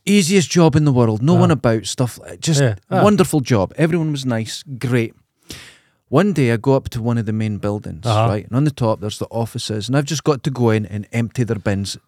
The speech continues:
Speaker 1: Dead easy, don't need
Speaker 2: Uh-huh.
Speaker 1: to clean up. I loved it when people
Speaker 2: Hold
Speaker 1: were on
Speaker 2: on.
Speaker 1: holiday.
Speaker 2: Empty, I, I thought it was a sex reference. You
Speaker 1: No,
Speaker 2: had
Speaker 1: no,
Speaker 2: to
Speaker 1: no.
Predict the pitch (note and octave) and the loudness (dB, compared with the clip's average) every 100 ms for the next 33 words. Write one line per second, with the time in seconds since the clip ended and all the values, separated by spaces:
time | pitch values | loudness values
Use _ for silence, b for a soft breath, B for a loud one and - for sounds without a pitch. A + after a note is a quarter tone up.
0 | - D3+ C#3 A#2 G#2 A2 C3+ C3+ A2+ - | 0 2 2 0 -2 0 2 2 0 -4
1 | B2 G#2+ G2+ _ _ _ - A#2 A#2 B2+ | -2 -2 -4 _ _ _ -2 0 0 0
2 | A2 G2 A2 C#3 C3 G#2 G#2 F#2+ E2 F2+ | -2 -2 2 4 4 2 0 -2 -6 -10
3 | _ _ _ B2 C3 - C#3+ C3 _ _ | _ _ _ -2 -2 -2 -2 -4 _ _
4 | - A#2+ A2 - C3+ G#2+ G2+ - A2+ A2 | -8 -8 -8 -4 -2 -2 -4 -4 -4 -6
5 | - G2+ F#2+ G#2 - D3 G3 F#3+ D#3 | -8 -8 -8 -6 4 6 6 6 6